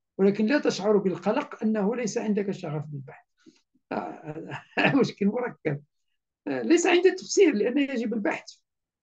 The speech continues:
كما قلت لمن سبقوك، يجب، تحتاج إلى استشارة طبية مباشرة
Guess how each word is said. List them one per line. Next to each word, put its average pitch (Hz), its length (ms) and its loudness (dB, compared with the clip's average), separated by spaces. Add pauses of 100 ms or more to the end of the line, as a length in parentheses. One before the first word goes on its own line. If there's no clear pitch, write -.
(400)
كما 127 160 -4
قلت - 360 -4
لمن 190 600 2
سبقوك، 233 600 0
يجب، 240 300 -6
تحتاج 214 380 -8
إلى 208 400 0
استشارة 202 460 -6
طبية 180 380 -8
مباشرة 190 640 2